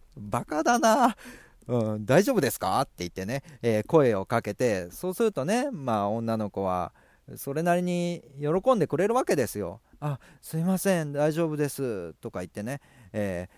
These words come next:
そんなことを繰り返してね、結局助けてあげたお礼に、あの、「コーヒ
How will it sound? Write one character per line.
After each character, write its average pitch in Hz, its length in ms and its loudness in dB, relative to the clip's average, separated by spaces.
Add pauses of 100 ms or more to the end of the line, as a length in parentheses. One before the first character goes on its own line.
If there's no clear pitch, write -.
そ - 160 -4
ん 139 80 0
な 147 100 4
こ - 140 0
と 139 120 4
を 92 460 0
繰 120 100 -6
り 117 100 -4
返 160 180 4
し - 80 -8
て 95 100 -6
ね、 127 200 -6 (200)
結 107 160 -4
局 110 460 -4
助 120 300 -2
け 131 40 0
て 104 420 -2 (300)
あ 120 120 -2
げ 123 120 0
た 131 240 2
お 131 120 0
礼 135 260 -2
に、 139 320 -6
あ 123 140 -6
の、 127 240 -8 (260)
「コ 151 160 -4
ー 147 40 0
ヒ 135 120 -4